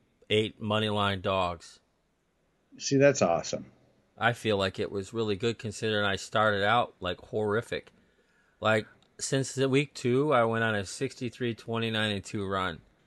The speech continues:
Speaker 1: Someone wrote to me and said, "You don't make enough picks." You know, the, I saw some guys tallying up their totals, and they made, like, two, three hundred picks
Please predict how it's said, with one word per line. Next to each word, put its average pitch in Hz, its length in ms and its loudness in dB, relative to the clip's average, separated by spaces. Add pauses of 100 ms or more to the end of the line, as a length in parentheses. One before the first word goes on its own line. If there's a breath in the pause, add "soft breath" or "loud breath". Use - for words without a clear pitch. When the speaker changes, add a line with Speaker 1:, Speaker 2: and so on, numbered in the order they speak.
(300)
Speaker 1:
Someone 196 360 4
wrote 175 220 6
to 175 100 -4
me 170 80 0
and 165 100 0
said, 151 140 -2
"You 147 120 2
don't 151 160 2
make 139 200 2
enough 135 260 0
picks." - 500 -4 (840)
You 151 100 -2
know, 196 120 8
the, 196 140 8
I 190 120 10
saw 208 280 6
some 170 240 -2
guys 135 300 6
tallying 135 420 4
up 127 160 2
their 123 160 2
totals, 120 460 2
and 131 100 -2
they 143 100 2
made, 151 220 2
like, 147 260 2
two, 170 240 0
three 160 240 -2
hundred 156 340 0
picks - 420 -2